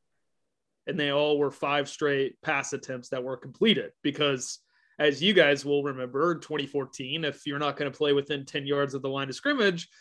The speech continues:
Art Briles and his offense is just gonna dink and dunk their way down the field. That's just what they're gonna do. That's what the,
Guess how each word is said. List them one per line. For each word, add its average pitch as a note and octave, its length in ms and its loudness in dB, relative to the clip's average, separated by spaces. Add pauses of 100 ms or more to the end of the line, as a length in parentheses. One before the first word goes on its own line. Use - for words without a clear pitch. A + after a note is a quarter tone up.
(460)
Art G#3 180 8
Briles F#3+ 400 8
and E3+ 100 4
his D#3 120 2
offense D3+ 400 2
is C#3 100 -10
just C#3+ 180 -8
gonna C#3 180 2 (760)
dink E3+ 260 4
and D3 100 0
dunk D3 280 0
their C#3+ 160 2
way C3+ 160 2
down C3+ 200 -4
the C#3+ 80 -4
field. D3 340 6
That's B2+ 160 -8
just C#3 180 -10
what D3 160 0
they're D#3+ 100 6
gonna E3+ 220 4
do. A3+ 280 4
That's D3 220 -2
what D3 140 2
the, D#3+ 240 8